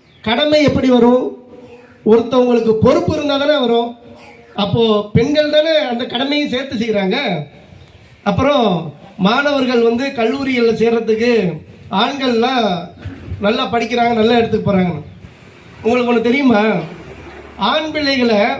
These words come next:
பெண்கள் படிக்கிறதும் தெரியாது, இருக்கிற இடம் தெரியாது, நிறைய பொறுப்பு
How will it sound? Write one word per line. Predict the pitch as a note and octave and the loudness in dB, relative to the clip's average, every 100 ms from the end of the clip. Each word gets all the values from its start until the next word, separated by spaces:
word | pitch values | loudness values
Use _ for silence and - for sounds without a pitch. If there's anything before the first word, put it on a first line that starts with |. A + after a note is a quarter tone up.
| - - - - - - - - - | -10 -20 -20 -20 -18 -18 -16 -16 -6
பெண்கள் | - A#3+ D4 D4+ D4 | -2 -2 0 0 0
படிக்கிறதும் | B3 C4 C#4 C#4 D4+ | -2 -2 -2 0 0
தெரியாது, | C4 C4+ C4 C4 | -2 -2 -2 -2
இருக்கிற | B3 A#3+ B3+ | -2 -4 -4
இடம் | B3+ B3 | -2 -2
தெரியாது, | B3 A#3 A#3 A3 A3 A3 - - - | -2 0 0 2 4 4 0 -12 -4
நிறைய | G3 A3 C#4 D4 | 0 2 2 0
பொறுப்பு | - B3+ D4+ D4 | 0 -4 -4 -2